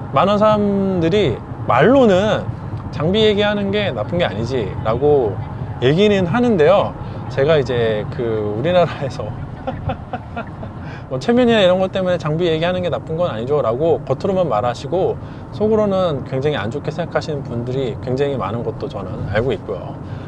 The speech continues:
또 장비 얘기만 하는 거를 엄청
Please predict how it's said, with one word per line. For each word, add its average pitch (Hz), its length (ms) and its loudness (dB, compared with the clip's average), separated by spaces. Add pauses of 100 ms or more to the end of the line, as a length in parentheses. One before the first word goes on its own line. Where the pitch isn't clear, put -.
(140)
또 104 400 -2
장비 180 500 0
얘기만 165 800 2
하는 180 280 -2
거를 156 360 2
엄청 139 580 0